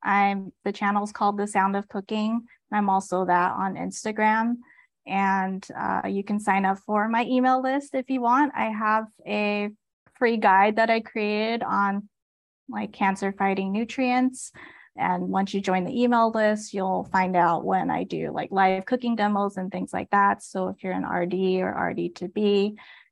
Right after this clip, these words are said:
you can see how I, I do those. And it'll be exciting to have other R Ds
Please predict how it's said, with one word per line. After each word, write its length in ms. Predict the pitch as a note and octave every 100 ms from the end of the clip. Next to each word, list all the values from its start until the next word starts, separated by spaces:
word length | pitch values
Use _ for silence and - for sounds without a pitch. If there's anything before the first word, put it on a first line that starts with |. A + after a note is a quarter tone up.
| _
you 120 | F#3
can 220 | F3 F#3
see 240 | F3 F3 E3+
how 320 | G3 - -
I, 540 | - - - - - - _ _ _
I 120 | E3+
do 220 | F3 D#3+
those. 480 | - F#3+ G#3+ B3 B3
And 100 | -
it'll 100 | F3+
be 240 | F#3+ F3 E3
exciting 600 | - - D#3 D#3+ F3 F#3+
to 140 | -
have 320 | G3+ - - G#3+ _ _ _
other 240 | G3 G#3+ A3+
R 200 | A#3+ A#3+
Ds 520 | B3 A#3+ B3 B3